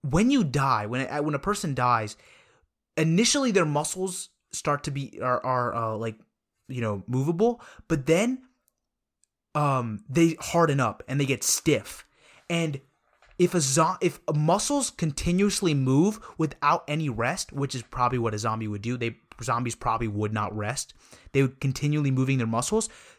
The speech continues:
Their muscles would harden up and get muscular dystrophy 'cause there's no way muscles can last that long. Um, and so after a while, all the zombies that are still alive will just freeze and just lay down on the ground and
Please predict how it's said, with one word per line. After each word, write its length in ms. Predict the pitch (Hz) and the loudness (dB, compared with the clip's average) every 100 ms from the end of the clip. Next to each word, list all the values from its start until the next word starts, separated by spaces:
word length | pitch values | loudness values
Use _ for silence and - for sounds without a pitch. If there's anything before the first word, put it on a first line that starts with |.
| - | 2
Their 100 | 170 | 2
muscles 480 | 151 208 269 262 | 4 2 0 -4
would 300 | 165 156 139 - | 0 2 2 0
harden 380 | - - 170 139 | -4 2 4 2
up 300 | 120 107 - - _ _ | -2 -6 -8 -20 _ _
and 280 | 156 143 123 - _ _ - 135 131 | -2 0 -2 -8 _ _ -14 -12 0
get 180 | 151 | 0
muscular 520 | 135 135 139 - 135 110 | 2 2 0 -2 -2 -2
dystrophy 540 | 120 - 107 98 95 | -4 -6 -10 -12 -4
'cause 160 | 165 156 | 0 2
there's 160 | 156 | 0
no 220 | 160 175 | 2 4
way 240 | 208 170 156 | 4 4 0
muscles 440 | 131 131 - 135 | 0 -4 -4 -6
can 240 | - 120 107 - - | -6 -8 -8 -16 -4
last 280 | 120 120 - | -2 -2 -4
that 180 | 110 | -6
long. 320 | 110 117 95 95 _ - _ _ _ _ _ - | -2 -2 -4 -12 _ -20 _ _ _ _ _ 0
Um, 440 | 139 123 113 101 - | 4 4 2 -6 -6
and 140 | 156 156 | -4 2
so 320 | 196 165 147 | 6 6 4
after 340 | 139 180 - 254 | 0 -2 4 6
a 80 | 143 | 6
while, 580 | 120 120 143 220 247 - - _ | 4 4 4 0 -2 -8 -20 _
all 200 | 151 170 | 4 4
the 100 | 208 | 2
zombies 460 | 185 143 156 185 180 | -2 0 0 -2 -4
that 100 | 147 | -6
are 60 | |
still 240 | 135 - 160 | -6 -4 -2
alive 580 | 131 107 117 175 220 - _ _ | 0 0 2 2 -2 -10 _ _
will 100 | 156 | 0
just 220 | 156 147 - _ _ _ _ - | 0 0 -4 _ _ _ _ -20
freeze 640 | - 151 147 107 101 - _ _ | -12 -6 -6 -6 -12 -16 _ _
and 120 | 143 139 | -6 -4
just 300 | 131 - - | -4 -6 -6
lay 240 | 127 135 | -2 0
down 220 | 131 127 | 2 0
on 80 | 120 | 0
the 80 | 117 | -4
ground 340 | 117 120 110 107 | -2 -2 -4 -6
and 200 | 120 | -8